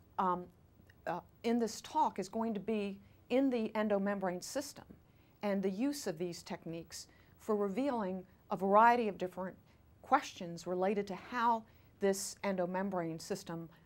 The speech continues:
operates within eukaryotic cells. As we heard in the last section, the secretory membrane pathway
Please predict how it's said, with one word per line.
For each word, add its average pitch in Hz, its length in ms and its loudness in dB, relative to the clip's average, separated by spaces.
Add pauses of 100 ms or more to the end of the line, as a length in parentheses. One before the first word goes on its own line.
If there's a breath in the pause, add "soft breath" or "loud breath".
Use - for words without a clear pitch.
(180 loud breath)
operates 185 720 0 (260 soft breath)
within 170 420 -4
eukaryotic 165 640 -6
cells. - 540 -2 (540 soft breath)
As 214 160 -2
we 240 100 0
heard 262 360 -2
in 196 140 -4
the 180 80 0
last 262 400 -2
section, 165 460 -6 (360 loud breath)
the 208 80 -2
secretory 208 520 -4
membrane 175 420 -4
pathway 170 640 -6